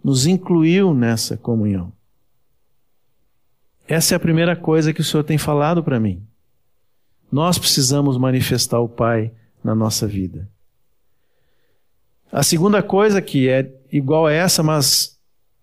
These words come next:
um detalhezinho diferente, é que antes de demonstrar isso lá fora,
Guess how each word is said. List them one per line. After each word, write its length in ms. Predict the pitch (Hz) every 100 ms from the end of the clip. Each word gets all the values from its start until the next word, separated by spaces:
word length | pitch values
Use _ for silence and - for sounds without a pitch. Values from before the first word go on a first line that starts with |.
| _ _ _ _ -
um 120 | 143
detalhezinho 1000 | 135 139 147 147 135 120 123 170 190 151
diferente, 720 | 120 127 - 135 156 190 -
é 100 | 170
que 300 | 160 - 170 -
antes 640 | 214 247 285 277 - 226 196
de 80 |
demonstrar 640 | 185 180 170 160 - 151 143
isso 300 | 139 127 139
lá 280 | 123 131 190
fora, 560 | - 156 135 143 175